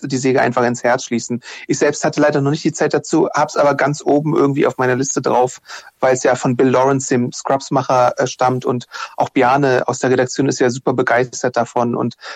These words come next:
es wirkt halt so ein bisschen im Stil von so, sowas wie Parks and Recreation, wo einfach, äh, ganz viel Wärme mit dabei ist. Apropos Wärme, auch Central Park ist ja auch eine,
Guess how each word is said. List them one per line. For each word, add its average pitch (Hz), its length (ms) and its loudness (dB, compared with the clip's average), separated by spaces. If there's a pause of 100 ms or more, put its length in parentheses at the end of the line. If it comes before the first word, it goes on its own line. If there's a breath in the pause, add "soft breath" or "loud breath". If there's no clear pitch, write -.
es - 200 -4
wirkt 143 220 2
halt 139 160 2
so 151 80 -4
ein 131 80 -2
bisschen 135 380 0
im 131 260 2
Stil 139 320 0
von 135 260 -2
so, 127 540 2
sowas 123 260 -2
wie 123 120 -2
Parks 135 280 -2
and 123 120 -2
Recreation, 127 680 0 (300 loud breath)
wo - 80 0
einfach, 123 360 0
äh, 123 360 2 (460)
ganz 127 200 -2
viel 131 140 0
Wärme 131 240 4
mit 127 160 0
dabei 123 260 4
ist. 127 260 -2 (280 loud breath)
Apropos 139 400 0
Wärme, 143 360 4
auch 135 140 2
Central 147 400 2
Park 123 460 0
ist - 160 -4
ja 131 80 2
auch 131 160 0
eine, 123 420 2